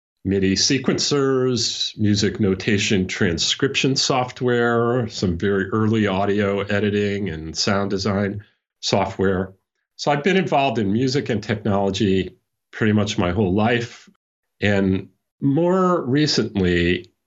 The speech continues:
I've been trying to help musicians deal with the harsh realities of the music industry that we have today. And so that's really what I'm focused on. How can I help people pursue their dream in a way that,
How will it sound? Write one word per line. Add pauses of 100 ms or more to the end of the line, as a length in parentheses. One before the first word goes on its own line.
(240)
I've
been
trying
to
help
musicians
deal
with
the (160)
harsh
realities
of
the
music
industry
that
we
have
today. (540)
And
so
that's
really
what
I'm
focused
on.
How
can
I
help
people (220)
pursue
their
dream
in
a
way
that,